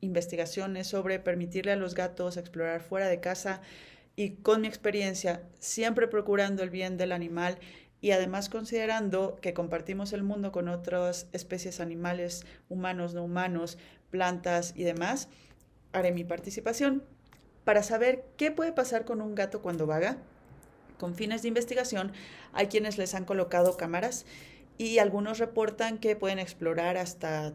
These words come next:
dos kilómetros, un poco más, alrededor de donde viven. Y en este espacio buscan comida, duermen, descansan, se entretienen, eh, caminando, trepando,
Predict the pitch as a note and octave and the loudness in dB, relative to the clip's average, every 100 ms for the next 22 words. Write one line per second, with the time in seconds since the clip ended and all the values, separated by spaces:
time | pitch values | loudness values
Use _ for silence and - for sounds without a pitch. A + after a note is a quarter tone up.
0 | - F3 - D#3 E3+ G3 G3 G3+ G3 F3 | 0 0 2 0 0 0 -4 -6 -6 -6
1 | E3 D#3 D#3+ B3 C#4 - - - - F3 | -4 -4 0 0 0 -6 -20 -8 2 6
2 | F3+ F3 E3+ F3 F3+ F#3+ G#3 B3 A#3 G#3+ | 8 8 8 4 2 0 -2 0 0 -2
3 | - - - G3+ G3 G3 G3 A3+ - A3 | -8 -20 -8 0 0 0 0 -2 2 0
4 | A3 A#3 A3+ G3 - F3 D#3 D#3 F#3 G3+ | 4 4 4 2 -4 -6 -4 -4 -2 -2
5 | F#3+ F3 E3+ F3 E3 D#3+ - F3 F3 F3 | 0 4 4 4 -2 -4 -2 0 0 -2
6 | E3 E3 G3+ G3+ F#3+ E3+ G3 F#3+ F#3+ F#3 | -2 -2 -2 0 2 2 2 0 0 0
7 | F#3 - - - - F#3 F3+ F3 F3+ F3 | -2 -6 -16 -16 0 8 8 8 4 2
8 | F3 F#3 F#3 F3+ F3+ F3 F3 E3+ E3+ F#3 | 2 2 0 4 8 6 6 0 2 0
9 | F#3 F3+ F3+ F3 F3 | 0 2 8 8 8